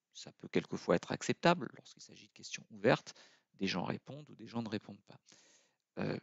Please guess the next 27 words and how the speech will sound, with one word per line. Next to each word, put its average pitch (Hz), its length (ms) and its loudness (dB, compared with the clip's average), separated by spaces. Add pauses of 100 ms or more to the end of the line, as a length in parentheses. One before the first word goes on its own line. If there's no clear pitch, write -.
(140)
quelquefois, - 720 4
on 120 140 -6
peut - 140 -6
aussi 151 440 2
remplacer 117 680 0
par 107 300 4
la 101 160 4
moyenne, 104 640 4 (320)
s'il - 160 -6
s'agit 90 360 2
d'une 87 260 -6 (240)
valeur 90 400 6 (1040)
quantitative. 127 760 4 (1120)
Si - 160 -12
je - 100 0
prends 98 180 -2
des - 120 0
notes 92 180 2
d'étudiants, 123 720 2
eh - 80 2
bien, - 160 0
plutôt - 240 -4
que - 60 0
d'avoir - 200 2
une - 120 -6
valeur - 280 -4
vide 104 280 -4